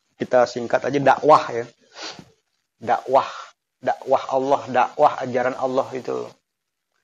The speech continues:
Nah, itu ada perlindungan, ada pertolongan dari Allah, ada maunah ya. Ya kalau pakai logika terbalik, kalau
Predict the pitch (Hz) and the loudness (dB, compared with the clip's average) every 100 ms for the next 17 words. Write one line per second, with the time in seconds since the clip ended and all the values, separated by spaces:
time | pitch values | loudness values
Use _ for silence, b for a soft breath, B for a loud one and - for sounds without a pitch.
0 | _ _ - 117 165 143 123 120 127 135 | _ _ -14 -2 2 2 0 -4 -4 -4
1 | 147 117 113 113 - 123 117 110 123 147 | -2 -4 -6 -10 -12 -10 -8 -4 0 2
2 | 156 156 156 - - 135 131 131 123 120 | 0 -6 -6 -4 2 2 2 0 -2 -4
3 | 123 120 123 123 127 123 123 127 123 135 | -2 -2 -2 -6 -6 -8 -4 -2 -2 -2
4 | 139 - 120 113 _ _ _ _ _ _ | -2 -4 -16 -20 _ _ _ _ _ _
5 | _ _ _ _ _ 139 147 156 160 160 | _ _ _ _ _ 2 6 8 8 6
6 | 156 165 156 151 147 156 147 151 139 139 | 4 6 6 6 4 4 4 6 6 6
7 | 202 - _ _ _ _ _ 151 151 151 | 4 -4 _ _ _ _ _ 4 4 4